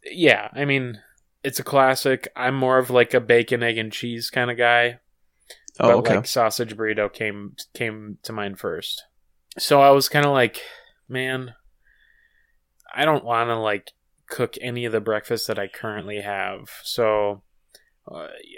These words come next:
Speaker 1: I look in the fridge and I'm like, "Well, I got that veggie lasagna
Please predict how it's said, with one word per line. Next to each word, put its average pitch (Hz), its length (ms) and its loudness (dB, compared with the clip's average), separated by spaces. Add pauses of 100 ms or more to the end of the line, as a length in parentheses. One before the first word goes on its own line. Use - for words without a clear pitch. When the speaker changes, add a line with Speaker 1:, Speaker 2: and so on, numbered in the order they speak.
(180)
Speaker 1:
I 117 120 2
look 127 280 2
in 127 80 2
the 120 80 -2
fridge 131 720 -2
and 110 600 -6 (880)
I'm 117 220 -4
like, 101 280 -6
"Well, 110 520 0 (880)
I 117 140 -2
got 113 200 2
that 107 220 0
veggie 113 360 -2
lasagna 117 800 -4